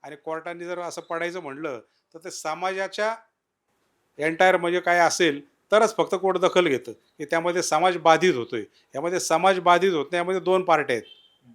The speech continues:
फिर्यादी आरोपी किंवा राजकीय पक्षाचे दोन पक्ष, आणि म्हणून कोर्ट स्वतःहून यामध्ये काय कुठली ॲक्शन घेत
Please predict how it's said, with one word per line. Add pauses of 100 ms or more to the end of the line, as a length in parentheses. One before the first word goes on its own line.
(160)
फिर्यादी
आरोपी
किंवा
राजकीय
पक्षाचे
दोन
पक्ष, (320)
आणि
म्हणून (340)
कोर्ट
स्वतःहून
यामध्ये
काय
कुठली
ॲक्शन
घेत